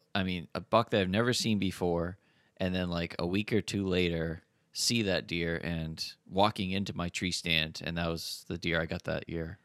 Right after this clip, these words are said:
Um, you know, that, you have to remember that even the rut, like, we talk about the Super Bowl, the rut. The Super Bowl,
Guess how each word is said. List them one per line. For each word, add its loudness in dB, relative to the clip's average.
Um, -2
you 0
know, -2
that, 0
you 0
have 4
to 4
remember 4
that 2
even -2
the -4
rut, -2
like, -8
we -6
talk 0
about -2
the -4
Super -2
Bowl, 0
the -2
rut. 0
The -12
Super 0
Bowl, 2